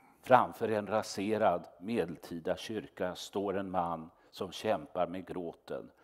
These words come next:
"Detta är var vårt liv, vårt allt. Det är bara att börja om." Det säger någonting om kulturarvet som vi kanske inte tänker på,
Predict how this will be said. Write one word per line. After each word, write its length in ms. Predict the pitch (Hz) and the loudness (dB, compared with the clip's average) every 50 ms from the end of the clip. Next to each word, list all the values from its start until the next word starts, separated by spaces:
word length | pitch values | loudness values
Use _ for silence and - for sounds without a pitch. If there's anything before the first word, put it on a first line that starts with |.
| - _ _ _ _ _ _ _ | -20 _ _ _ _ _ _ _
"Detta 440 | _ 131 127 117 - - - 131 123 | _ 0 0 0 -2 -2 2 4 4
är 80 | 113 101 | 4 2
var 280 | 95 95 90 87 87 | 2 2 4 4 2
vårt 280 | 87 87 95 95 - - | 2 -2 -6 -8 -8 -4
liv, 340 | 82 87 90 82 76 73 - - _ _ _ _ _ | -4 -4 -2 -4 -6 -10 -12 -18 _ _ _ _ _
vårt 240 | 101 107 107 - - | -2 -2 -2 -2 -2
allt. 560 | - 101 95 87 85 73 - - - - - _ _ _ _ _ _ | 4 6 6 6 6 0 -2 -6 -16 -20 -20 _ _ _ _ _ _
Det 220 | - 101 - 101 | -6 -4 -4 -4
är 40 | 95 | -2
bara 380 | 80 98 104 - 69 71 69 | 0 0 2 2 0 -2 -4
att 260 | 73 69 82 - - - | -4 -4 -4 -4 -6 -10
börja 400 | 73 87 82 80 85 82 82 80 | -6 -6 -4 -4 -4 -6 -6 -4
om." 380 | 85 85 85 90 80 - - - - _ _ _ _ _ _ _ _ _ _ _ _ _ _ _ _ _ _ _ _ _ _ _ _ _ _ | -4 -6 -6 -8 -10 -16 -18 -20 -20 _ _ _ _ _ _ _ _ _ _ _ _ _ _ _ _ _ _ _ _ _ _ _ _ _ _
Det 100 | - 123 | -2 -2
säger 540 | 127 - - 135 135 135 147 143 135 127 - | 0 4 4 6 6 8 8 8 6 6 -2
någonting 600 | - 147 135 123 107 104 101 - - 120 120 117 110 - | -4 2 4 4 4 4 2 -2 -2 0 0 0 -2 -2
om 440 | 139 104 98 92 92 90 90 87 - - - _ _ _ | 2 4 4 4 4 0 -4 -10 -12 -16 -20 _ _ _
kulturarvet 1160 | - - 117 110 - - 143 135 120 104 101 - - 107 95 90 92 95 87 92 90 - - - | -4 -2 -2 -2 -2 0 0 2 2 0 -4 -2 4 4 4 6 4 2 -2 -4 -6 -8 -10 -18
som 440 | - - - 110 101 101 101 95 82 | -16 -4 0 0 0 0 0 -4 -6
vi 280 | 95 110 101 104 101 - _ _ _ | -4 -4 -2 -2 -4 -6 _ _ _
kanske 420 | _ - - 117 107 95 - - 120 | _ -2 0 0 0 0 -4 -2 0
inte 440 | 117 123 131 107 - - - 117 104 | 2 2 0 0 -2 -4 -4 -4 -4
tänker 480 | - - 107 110 139 165 - - 180 | -2 4 4 4 4 4 0 -2 -4
på, 320 | - - 101 76 57 55 | -2 -2 -6 -4 -4 -6